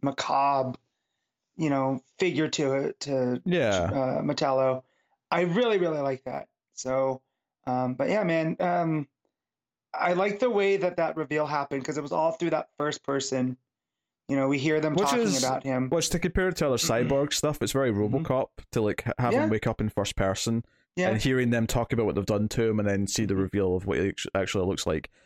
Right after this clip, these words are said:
Speaker 1: Yeah.
Speaker 2: Uh, you know, and given what Lex did, you know, by threatening his, his sister and, like,
Speaker 1: Right.
Speaker 2: b-, framing her for a crime and stuff,
Speaker 1: Mm-hmm.
Speaker 2: like, I suspect that Metallo will feel forced into helping him for a while, but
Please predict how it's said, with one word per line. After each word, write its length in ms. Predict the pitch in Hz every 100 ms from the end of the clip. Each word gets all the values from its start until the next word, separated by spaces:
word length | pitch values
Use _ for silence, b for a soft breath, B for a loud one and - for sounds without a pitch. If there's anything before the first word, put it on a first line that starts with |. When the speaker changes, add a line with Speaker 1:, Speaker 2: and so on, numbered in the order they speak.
| b _ -
Speaker 1:
Yeah. 200 | 151 131
Speaker 2:
Uh, 280 | 98 95 95 _ _ _ -
you 80 |
know, 80 | 165
and 120 | 175 165
given 280 | 214 190
what 220 | 143 143 -
Lex 260 | 139 -
did, 320 | - 120 110 - -
you 80 | -
know, 140 | 110 107
by 180 | 101 107
threatening 380 | - 113 107 107
his, 160 | 101 98 -
his 240 | 107 98
sister 540 | - 107 - 113 110 107
and, 160 | 98
like, 100 | 98
Speaker 1:
Right. 320 | 139 147 - 113
Speaker 2:
b-, 80 | 110 110
framing 360 | 107 - 117 117
her 140 | 110 113
for 200 | - 104
a 40 |
crime 320 | - 104 104
and 100 | 107
stuff, 320 | 107 113 107 - b b -
Speaker 1:
Mm-hmm. 100 | 127
Speaker 2:
like, 100 | 139
I 60 |
suspect 540 | 156 156 - 175 175 135
that 280 | 135 - -
Metallo 360 | 131 - 123 120
will 100 | 117
feel 220 | 110 120
forced 360 | 113 - 117 -
into 180 | 110 104
helping 320 | 104 104 -
him 60 | 113
for 140 | -
a 40 | 101
while, 300 | 98 101 110
but 220 | 107 107